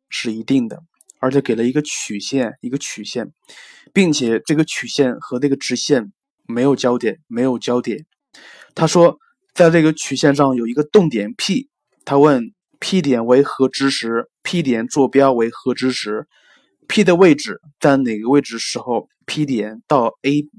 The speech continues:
到这条直线的距离是最，最短的。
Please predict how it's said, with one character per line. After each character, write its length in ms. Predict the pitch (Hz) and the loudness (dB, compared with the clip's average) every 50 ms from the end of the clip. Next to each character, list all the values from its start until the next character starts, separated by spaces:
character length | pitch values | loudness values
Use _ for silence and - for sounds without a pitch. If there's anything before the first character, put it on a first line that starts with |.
| 175 _ | -20 _
到 240 | - 165 143 127 123 | 0 2 2 2 2
这 220 | - - 156 139 | 2 2 2 2
条 280 | 131 - 135 120 120 123 | 2 0 -6 -4 -4 -4
直 280 | - - - 127 123 | -4 -4 -6 -6 -4
线 100 | 123 143 | -4 -2
的 100 | 135 131 131 | -2 -2 -4
距 200 | - - - 160 | -4 -4 -2 0
离 100 | 131 123 | 0 0
是 140 | - - 139 | -2 -4 -4
最， 220 | - 151 151 147 - _ _ | 0 0 0 0 0 _ _
最 180 | - 202 156 135 | 2 4 4 4
短 240 | - - 127 - - _ - | 2 0 -2 -2 -2 _ -10
的。 140 | - 123 - | -10 -10 -10